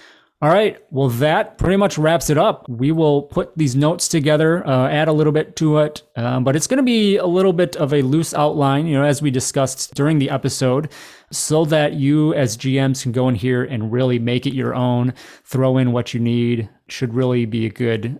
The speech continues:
um, good outline to how,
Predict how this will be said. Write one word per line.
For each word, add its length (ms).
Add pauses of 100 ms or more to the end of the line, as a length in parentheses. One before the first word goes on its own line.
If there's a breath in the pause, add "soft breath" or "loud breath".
um, 520
good 140
outline 600 (440 loud breath)
to 320
how, 760